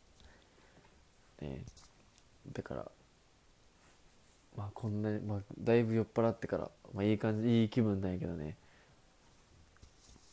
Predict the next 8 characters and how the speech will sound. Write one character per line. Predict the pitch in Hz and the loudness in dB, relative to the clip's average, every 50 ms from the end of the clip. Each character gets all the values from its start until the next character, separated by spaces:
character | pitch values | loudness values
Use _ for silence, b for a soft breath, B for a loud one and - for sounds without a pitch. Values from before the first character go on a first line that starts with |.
| - _ _ _ - - - - - - - - - - - - - - - - - - | -20 _ _ _ -20 -20 -20 -20 -20 -20 -20 -20 -20 -20 -20 -20 -20 -20 -20 -18 -12 -8
そ | 87 85 65 - - - - - _ _ _ - | -6 -6 -6 -6 -8 -14 -20 -20 _ _ _ -20
う、 | - | -20
そ | - - - 101 | -14 -10 -6 -4
ん | 101 104 107 104 107 | -4 -2 -2 0 2
な | 113 113 | 2 2
感 | 107 - - - - 120 117 110 113 110 | 2 0 -4 -4 -2 0 0 0 0 0
じ | 107 117 110 107 | 0 0 0 0
で。 | 107 104 101 | 0 0 -2